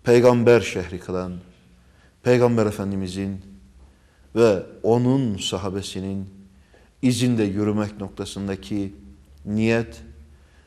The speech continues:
ve niyazımızı tekrar edip onlara şükran borcumuzu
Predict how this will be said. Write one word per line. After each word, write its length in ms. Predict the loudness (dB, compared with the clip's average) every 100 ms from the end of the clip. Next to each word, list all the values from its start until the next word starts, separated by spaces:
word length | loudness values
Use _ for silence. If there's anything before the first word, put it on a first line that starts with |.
| -2
ve 140 | 2 4
niyazımızı 720 | 4 2 0 -4 -6 -8 -10
tekrar 380 | -10 -4 -4
edip 320 | -4 -6 -10 -12 -20 -20 _ _ _ _ -2
onlara 580 | 0 2 2 2 -2 -8 -20 -20 _ -14
şükran 520 | -8 -4 2 2 4
borcumuzu 840 | 0 0 -6 -6 -6 -6 -6 -6